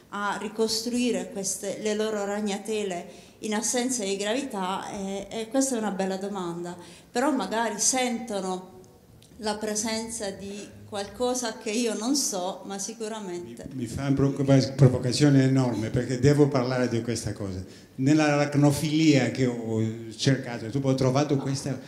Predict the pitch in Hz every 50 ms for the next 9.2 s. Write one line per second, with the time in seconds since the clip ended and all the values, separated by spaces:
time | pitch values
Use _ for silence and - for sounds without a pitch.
0 | - - - - - - - - 135 127 123 120 123 160 - - - 139 156 175
1 | 175 175 170 160 143 135 131 113 135 131 131 135 127 123 123 123 117 107 110 110
2 | - - 117 107 92 98 95 - 101 101 101 110 104 101 - 120 110 107 - -
3 | - 123 120 110 117 117 113 - 110 101 - - 110 104 101 127 123 - 170 147
4 | 127 120 107 - - - - - - - - - - - - - - 127 123 117
5 | 117 117 117 120 117 123 127 127 - 139 139 139 147 139 135 127 131 127 127 117
6 | 113 113 117 117 - 135 - 147 147 127 139 135 135 - 131 123 120 123 123 123
7 | - 123 117 117 113 113 - - 160 160 147 143 131 120 113 107 113 107 101 101
8 | 101 107 101 95 104 98 92 - - 107 110 - - 127 123 135 135 123 - 113
9 | 110 107 -